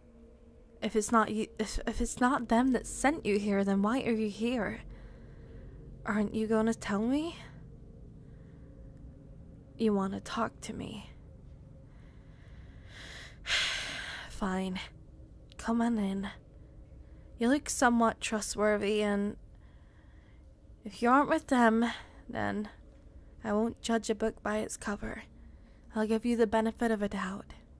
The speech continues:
But if you put hands on me, I swear to God, I have tasers, you know.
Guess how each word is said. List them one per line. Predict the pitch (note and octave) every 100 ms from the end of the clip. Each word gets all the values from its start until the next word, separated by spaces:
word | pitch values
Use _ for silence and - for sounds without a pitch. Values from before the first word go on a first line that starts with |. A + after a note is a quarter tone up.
| - - - - - - - - - - - - - -
But | -
if | G#3
you | D#4+
put | G4+ E4
hands | D#4+ F4 D#4
on | A#3 G3+
me, | G3
I | F#3+
swear | - - A3+ B3+
to | D4
God, | A#3+ G3+ E3 - - - - - - - - - - - - - - -
I | G#3
have | A#3+ D#4
tasers, | D#4 E4+ E4+ A3+ G#3
you | G3+
know. | G3+ G3+ G#3